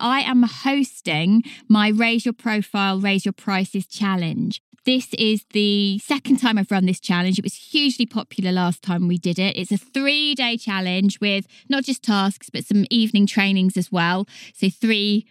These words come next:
mini masterclasses that will be happening in the evening. We always create an incredible community. The challenge itself gets people m-, looking at why they want to have a profile, what impact they want to have in the world.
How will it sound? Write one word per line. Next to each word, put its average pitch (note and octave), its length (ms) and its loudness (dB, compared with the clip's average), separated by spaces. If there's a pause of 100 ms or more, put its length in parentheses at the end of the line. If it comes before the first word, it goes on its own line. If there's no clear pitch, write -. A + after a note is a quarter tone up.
mini A3 380 6
masterclasses G3+ 920 0
that F#3+ 120 -4
will F#3 100 -6
be F#3 100 -4
happening F#3+ 420 -4
in F3+ 80 0
the - 180 -4
evening. F3+ 540 0 (460)
We B3+ 320 4
always B3+ 420 2
create A3+ 300 -2
an G#3 60 -4
incredible G#3 520 -2
community. G3 760 2
The G#3+ 80 -4
challenge G#3+ 440 2
itself G3+ 360 -2
gets G3 160 -4
people F#3+ 340 0
m-, G3 300 6
looking A3 400 2
at F#3+ 240 0 (680)
why A3 320 0
they A#3 160 -2
want G3+ 280 -2
to G3+ 80 -4
have F#3+ 160 -2
a F#3 80 -2
profile, F3 560 -2
what A3+ 180 0
impact B3 480 2
they G#3 100 0
want G3+ 240 0
to G3 60 0
have F#3+ 220 2
in G3 100 6
the G3+ 80 6
world. A3+ 400 2